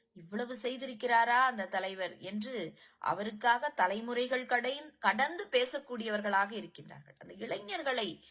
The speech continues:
அவர் ஈர்ப்பதில் இறந்தும்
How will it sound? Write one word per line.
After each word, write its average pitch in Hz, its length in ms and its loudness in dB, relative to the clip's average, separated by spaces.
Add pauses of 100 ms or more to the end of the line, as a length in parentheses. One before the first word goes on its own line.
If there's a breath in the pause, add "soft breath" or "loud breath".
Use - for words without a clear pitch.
(320 loud breath)
அவர் 170 380 -4 (120)
ஈர்ப்பதில் 254 880 -6
இறந்தும் 285 760 -2